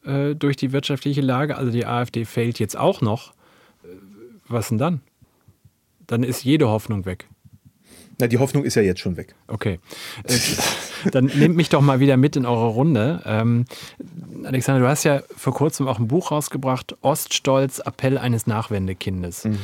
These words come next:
Speaker 1: Und eine deiner Thesen ist, ich zitiere mal, „Für die Zukunft sehe ich schwarz, denn die Zukunft Deutschlands wird in Ostdeutschland entschieden.“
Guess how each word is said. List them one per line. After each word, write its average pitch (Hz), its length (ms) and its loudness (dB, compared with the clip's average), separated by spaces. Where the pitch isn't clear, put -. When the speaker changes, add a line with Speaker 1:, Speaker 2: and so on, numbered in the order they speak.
Speaker 1:
Und 117 180 -4
eine 160 280 4
deiner 127 360 2
Thesen 170 400 2
ist, - 260 -4
ich 123 160 -8
zitiere 135 380 -2
mal, 156 340 0
„Für - 220 0
die 123 100 2
Zukunft 185 680 -2
sehe 131 360 2
ich - 240 -4
schwarz, 143 580 -2
denn 113 100 2
die 113 140 2
Zukunft 175 580 -2
Deutschlands 135 640 0
wird 120 240 -2
in 127 160 -2
Ostdeutschland 101 680 -4
entschieden.“ 104 540 -8